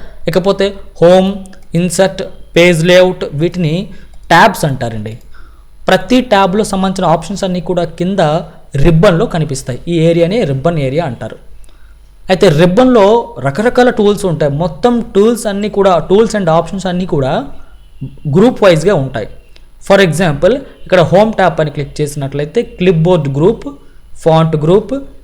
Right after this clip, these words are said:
అలైన్‌మెంట్ గ్రూప్, నెంబర్ గ్రూప్, and స్టైల్స్ గ్రూప్, సెల్స్ గ్రూప్, ఎడిటింగ్ గ్రూప్ అనమాట. అంటే హోమ్ ట్యాబ్లో ఇన్ని గ్రూప్స్ ఉన్నాయి.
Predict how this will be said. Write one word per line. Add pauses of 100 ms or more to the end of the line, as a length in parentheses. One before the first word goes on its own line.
(160)
అలైన్‌మెంట్
గ్రూప్, (480)
నెంబర్
గ్రూప్, (800)
and
స్టైల్స్
గ్రూప్, (200)
సెల్స్
గ్రూప్, (340)
ఎడిటింగ్
గ్రూప్
అనమాట. (100)
అంటే
హోమ్
ట్యాబ్లో
ఇన్ని
గ్రూప్స్
ఉన్నాయి.